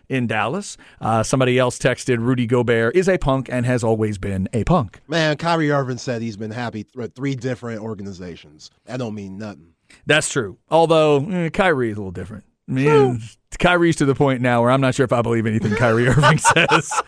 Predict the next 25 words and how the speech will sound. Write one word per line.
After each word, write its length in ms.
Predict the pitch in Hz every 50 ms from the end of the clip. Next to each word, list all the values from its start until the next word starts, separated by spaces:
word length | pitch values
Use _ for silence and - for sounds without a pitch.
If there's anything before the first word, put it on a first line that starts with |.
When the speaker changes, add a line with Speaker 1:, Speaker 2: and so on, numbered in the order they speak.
| - - - - - -
Speaker 1:
But 60 | -
I 80 | 269 269
might 160 | 254 247 233
give 160 | 208 202 170
Luka 260 | 160 185 202 - 196
Speaker 2:
Very 220 | 240 254 254 240 240
Speaker 1:
a 20 |
little, 220 | - - - 302 269
Speaker 2:
true, 200 | 240 208 196 190
but 400 | 180 196 196 185 180 170 160 156
Speaker 1:
little 200 | 147 143 139 131
bit 100 | 131 120
of 80 | 113
the 60 | 113
benefit 240 | 107 123 120 - 156
Speaker 2:
I 20 | 185
Speaker 1:
of 60 | 180
Speaker 2:
don't 60 | -
Speaker 1:
the 40 | 208
doubt. 100 | 196 151
Speaker 2:
trust 200 | 139 131 107 113
none 240 | 127 139 160 160 147
of 60 | 131
these 180 | 123 113 107 98
players. 480 | - 117 104 98 90 85 85 85 -